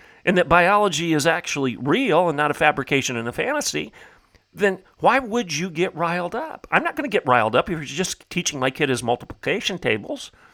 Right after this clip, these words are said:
I'm not gonna get riled up if you teach my kid that two plus two is an objective fact, not the product of some sort of socioeconomic privilege. I'm not gonna get riled up if you just teach my kid how to read, h-, h-,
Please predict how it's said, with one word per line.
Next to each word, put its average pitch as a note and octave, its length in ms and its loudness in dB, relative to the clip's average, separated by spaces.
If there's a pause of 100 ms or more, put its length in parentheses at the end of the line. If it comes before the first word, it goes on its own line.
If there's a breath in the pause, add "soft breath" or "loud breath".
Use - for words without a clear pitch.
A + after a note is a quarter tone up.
(1000 soft breath)
I'm G3+ 120 -2
not C#4+ 180 -2
gonna F#3+ 160 2
get D#3 160 0
riled B2+ 320 6
up B2+ 180 4
if D#3 120 -4
you - 100 -20
teach - 300 -4
my C3+ 100 -4
kid D3+ 300 -2
that B2+ 120 -4
two E3 120 -2
plus C#3+ 260 -2
two D3+ 240 -2
is B2 120 -2
an B2 40 -6
objective A#2 380 -4
fact, F3 340 -2
not C3 160 -6
the - 60 -8
product B2+ 420 0
of A#2 180 0
some B2 200 -4
sort A#2+ 260 -2
of G2 100 -2 (380 loud breath)
socioeconomic B2 1120 0
privilege. F#3+ 580 0 (540 soft breath)
I'm G#3 120 6
not E4 140 2
gonna G3+ 160 -2
get D3 200 -2 (340)
riled C#3+ 480 6
up D#3 180 4
if - 120 0
you D3 60 0
just - 320 -4
teach F#3+ 240 -4
my C#3+ 160 -2
kid C#3+ 280 -2
how C3 140 4
to A2 100 -2
read, F3+ 560 -4 (1080 soft breath)
h-, D#3 80 2
h-, F3+ 260 2